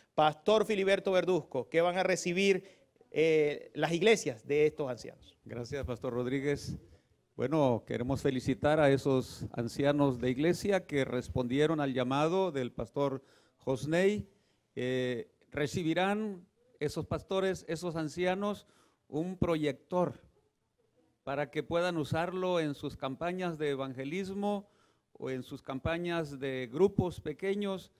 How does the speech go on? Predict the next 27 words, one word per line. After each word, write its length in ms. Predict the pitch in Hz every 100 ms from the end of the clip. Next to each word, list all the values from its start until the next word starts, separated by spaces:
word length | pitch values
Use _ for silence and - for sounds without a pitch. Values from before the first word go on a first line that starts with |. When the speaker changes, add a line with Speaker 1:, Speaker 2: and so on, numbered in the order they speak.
| _ _ -
Speaker 2:
y 120 | 135
creo 320 | 170 170 180
que 120 | 170
será 340 | 135 143 151 156
de 100 | 151
mucha 400 | 160 156 160 143
utilidad. 720 | 135 117 131 120 110 113 107
Que 140 | 139
el 80 | 135
Señor 260 | - 151 175
los 140 | 160
bendiga 640 | 151 151 185 170 180 160 -
al 180 | - 127
usar 320 | 120 - 147
este, 560 | 147 139 - 139 131 123 - _ _ _ -
este, 880 | - 135 - 139 139 135 127 120 113 _ _ _ _ _ _ _ -
esta 300 | - 151 160
herramienta 800 | 151 143 143 165 190 196 196 185
que 140 | 180 147
será 580 | 143 143 151 156 156 151
de 180 | 131 127
mucha 280 | 156 156 147
utilidad 640 | 139 123 123 127 127 117
para 160 | 123
las 220 | 120 113 120
iglesias 420 | 117 120 117 101
locales. 720 | 107 - - - _ _ _